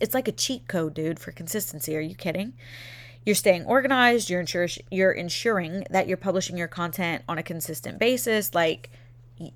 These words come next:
you've got it all covered. But remember, you have to use, like, a mix of content formats, right? So don't limit yourself to just one type of content. So don't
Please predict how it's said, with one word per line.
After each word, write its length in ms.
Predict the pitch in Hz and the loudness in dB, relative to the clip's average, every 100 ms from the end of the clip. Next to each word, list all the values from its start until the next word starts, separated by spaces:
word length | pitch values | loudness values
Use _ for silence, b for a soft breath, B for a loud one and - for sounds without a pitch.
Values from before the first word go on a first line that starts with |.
| - | -6
you've 180 | 185 | -2
got 220 | 180 202 185 | 4 6 8
it 80 | |
all 100 | 175 | 6
covered. 380 | 170 262 - - - - B B B B B - | 2 0 -4 -4 -12 -20 B B B B B 12
But 220 | 247 240 | 12 12
remember, 280 | 247 294 247 | 6 8 8
you 160 | 247 | 10
have 120 | 285 | 6
to 100 | 311 | 6
use, 320 | 330 302 302 269 | 2 4 4 6
like, 280 | 220 - - - - - - - - | 6 4 -12 -20 -20 -20 -20 -14 2
a 60 | 214 | 4
mix 800 | 180 180 202 214 - - - - - | 4 4 6 4 4 -4 -4 -8 2
of 200 | 190 170 | 4 4
content 440 | - 180 - 165 | 0 0 0 -4
formats, 440 | - 165 151 - - | -2 -2 -4 0 8
right? 200 | 170 - | 8 8
So 160 | 190 | 2
don't 380 | 175 208 208 240 | 4 6 6 4
limit 180 | 220 202 | 2 2
yourself 320 | 185 175 175 | 0 2 0
to 100 | - | 0
just 240 | 165 175 160 | -2 -2 -2
one 400 | 143 175 175 175 | -2 0 0 -4
type 340 | - 165 160 | 0 0 2
of 140 | 156 - | -4 -6
content. 480 | - - - - - - - - B B B | -10 -10 -10 -14 -16 -20 -20 -20 B B B
So 200 | - 202 | 4 6
don't 340 | 180 226 254 | 10 8 8